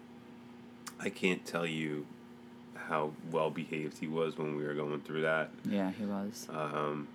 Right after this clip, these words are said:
Speaker 1: you know, we have to pay a lot, we, you know, we had to be with her a lot and pay a lot of attention to her.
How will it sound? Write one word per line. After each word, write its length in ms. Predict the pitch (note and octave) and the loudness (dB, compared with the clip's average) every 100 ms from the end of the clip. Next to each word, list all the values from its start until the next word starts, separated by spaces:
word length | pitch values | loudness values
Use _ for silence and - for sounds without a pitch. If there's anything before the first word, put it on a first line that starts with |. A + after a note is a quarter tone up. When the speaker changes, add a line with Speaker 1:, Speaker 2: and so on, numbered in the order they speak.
| - - - - E2+ | -14 -16 -16 -10 0
Speaker 1:
you 80 | E2 | 2
know, 80 | |
we 100 | E2 | 4
have 240 | D#2+ E2 - | 4 2 0
to 60 | - | -10
pay 240 | - F2 | 0 2
a 60 | D#2+ | 4
lot, 320 | D#2+ D#2+ - | 4 2 -2
we, 120 | D#2+ | -4
you 80 | D#2+ | 0
know, 80 | D#2 | 0
we 100 | D#2 | 4
had 160 | F2+ | 4
to 120 | E2 D2+ - - | 4 0 -8 -2
be 120 | F2+ E2+ | 2 4
with 180 | D#2 | 2
her 240 | - E2 D#2+ | 4 6 6
a 60 | |
lot 340 | D#2 D#2 D#2 D#2 | 6 4 4 2
and 120 | D2 | -4
pay 180 | - D#2+ | 0 2
a 80 | D2+ | 4
lot 200 | D2+ D2+ | 2 2
of 80 | |
attention 420 | D2+ - D#2 - D2 | -2 -2 -4 -2 -2
to 60 | |
her. 460 | D2 G#2+ G2 F2 | 0 4 6 6